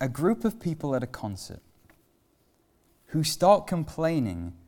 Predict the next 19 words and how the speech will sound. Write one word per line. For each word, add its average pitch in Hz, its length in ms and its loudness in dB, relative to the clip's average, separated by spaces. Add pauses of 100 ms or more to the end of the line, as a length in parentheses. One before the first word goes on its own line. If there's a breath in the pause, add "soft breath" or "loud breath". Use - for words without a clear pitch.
(640)
when 123 300 2
the 127 160 2
applause 131 960 -4 (760)
that 117 200 -2
was 120 220 -2
once 156 460 2
being 127 320 2
given 117 400 0
to 117 180 -6
the 107 380 -2
small-time 123 920 -2
warm-up 104 420 -4
act - 380 -10 (680 soft breath)
is 113 180 -4
now 127 360 2
being 113 520 -2
stolen 131 600 -4
away 92 420 -4
by 87 420 -8